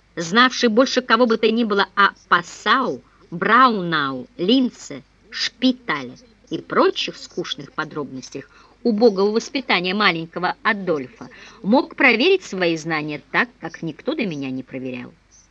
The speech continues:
Историк в роли бога. Мне известно о вас столь много, мистер так называемый Гитлер, что я могу помешать вам появиться на свет. При всех ваших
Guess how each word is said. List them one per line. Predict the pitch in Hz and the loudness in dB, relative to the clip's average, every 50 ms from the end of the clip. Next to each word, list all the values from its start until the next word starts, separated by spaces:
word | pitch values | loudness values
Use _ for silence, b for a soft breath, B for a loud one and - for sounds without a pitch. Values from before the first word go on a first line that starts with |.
| _ _ _ _ _ _ _ _ _ | _ _ _ _ _ _ _ _ _
Историк | - 254 247 - - - 440 453 440 403 269 - 262 | -2 -2 -2 -2 -2 0 2 2 2 2 0 -2 -4
в | 269 | -2
роли | 294 294 277 262 254 | 0 0 0 0 0
бога. | 214 175 160 151 139 127 127 123 - - _ _ _ _ _ _ _ _ _ _ _ _ _ _ _ _ _ _ _ _ _ - | -2 -2 -4 -4 -4 -6 -8 -12 -20 -20 _ _ _ _ _ _ _ _ _ _ _ _ _ _ _ _ _ _ _ _ _ -2
Мне | 214 262 285 320 320 302 | 2 2 4 4 2 2
известно | 285 262 262 269 302 277 - - 269 - | 0 0 0 0 0 0 -2 -2 -4 -2
о | - 233 | -2 -2
вас | 247 254 254 254 254 - - - | 0 0 0 0 -2 -6 -18 -18
столь | - - - - 226 226 226 | -20 -14 -6 -2 -2 0 0
много, | 226 240 247 330 440 427 294 190 156 | 0 0 0 0 0 0 0 -2 -2
мистер | 156 165 170 165 - - - 160 | -2 -2 -6 -8 -8 -10 -12 -10
так | - - 160 156 - | -6 -6 -6 -6 -6
называемый | 165 156 160 160 160 156 156 156 160 160 | -8 -8 -6 -4 -2 -2 -2 -4 -6 -8
Гитлер, | 156 143 147 170 170 _ - 143 151 151 - B B B B B B B B | -8 -6 -8 -8 -8 _ -12 -12 -12 -12 -14 B B B B B B B B
что | - - - | -6 0 2
я | 277 269 262 | 2 2 4
могу | 269 269 262 262 | 2 0 0 0
помешать | 254 277 262 269 254 - 262 254 - | 0 2 2 2 2 2 0 0 0
вам | 294 233 226 | -2 -4 -2
появиться | 226 - 233 214 220 214 - - 208 | 0 -2 -2 -2 -2 -6 -6 -8 -6
на | 202 196 202 | -6 -6 -6
свет. | 196 - - 139 123 - _ _ _ _ _ _ _ _ _ _ _ _ _ _ _ - | -8 -10 -12 -12 -12 -12 _ _ _ _ _ _ _ _ _ _ _ _ _ _ _ -4
При | - 311 | -2 -2
всех | 339 - - 440 415 - | 0 2 2 0 0 2
ваших | 359 339 - 339 311 | 0 0 0 -2 -4